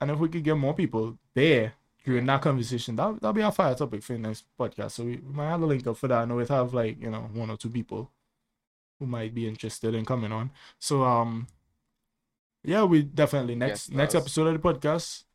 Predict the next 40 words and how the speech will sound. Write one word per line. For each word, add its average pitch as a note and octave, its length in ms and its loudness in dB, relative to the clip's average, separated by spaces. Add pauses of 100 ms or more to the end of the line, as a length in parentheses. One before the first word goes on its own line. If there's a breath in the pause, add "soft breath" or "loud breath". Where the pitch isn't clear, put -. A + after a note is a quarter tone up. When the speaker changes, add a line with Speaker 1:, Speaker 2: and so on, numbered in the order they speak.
(180)
Speaker 1:
that'll A#2 200 0
be B2+ 120 0
the, B2 200 0
that'll A2+ 180 2
be B2+ 80 -4
the B2+ 80 0
main B2 220 0
topic. B2+ 340 0
That's, A2 280 0
that's A2+ 200 0
a B2+ 80 2
little, A#2+ 480 -2 (500)
little A2+ 160 -8
foresight, D#3 1000 0 (160)
or B2 100 -8
like A2+ 180 -6
it C3+ 80 -4
looking C#3 280 -4
into. G3+ 440 0 (140)
Expect C#3 480 -2
we C3+ 120 -4
gonna A2+ 200 -6
talk C3+ 180 -6
about A#2+ 300 -8 (600)
why, A2 360 -4 (120)
or A2+ 240 0
I D3+ 180 6
gonna G#2+ 220 -4
talk G#2+ 180 -6
about, G#2 280 -8
I G#2+ 40 -8
should - 160 -12
say, G#2+ 60 -4
why G#2 260 -4
I B2+ 220 -2
believe G#2+ 360 -12
that - 200 -14
we B2+ 100 -2
don't, A#2+ 200 -6 (120)
I, A2 160 -8